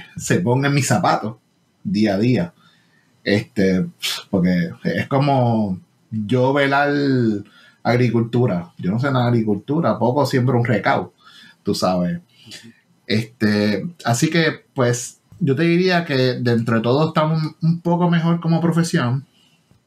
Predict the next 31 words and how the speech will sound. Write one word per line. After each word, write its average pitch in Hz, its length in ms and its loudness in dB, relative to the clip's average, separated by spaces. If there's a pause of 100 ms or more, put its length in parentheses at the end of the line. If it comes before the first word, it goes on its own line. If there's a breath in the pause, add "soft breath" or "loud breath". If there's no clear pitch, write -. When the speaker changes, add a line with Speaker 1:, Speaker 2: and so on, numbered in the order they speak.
(440)
Speaker 1:
pero 120 180 2
nos 117 200 0
Speaker 2:
Ujú. 104 100 0
Speaker 1:
falta 123 320 0
crecer 131 340 0
mucho. 131 680 0 (380 soft breath)
Ahora 101 200 2
mismo 117 200 2
hay 123 80 2
una 127 140 2
reválida 123 880 2 (1200 loud breath)
que 113 140 2
políticamente, 113 880 0
pues, 113 140 0
metieron 104 360 -2
una 117 160 0
provisional 117 720 0
por 110 160 -2
dos 107 240 -2
años, 135 560 0
entonces 117 420 -4
no 107 340 0
hay 117 120 2
gente 120 300 0
con, 117 260 -2 (180)
con 110 360 0
permanente. 127 880 0 (420 loud breath)
Tenemos 107 720 0
instructores 123 920 0
en 120 140 0
universidades 113 1000 0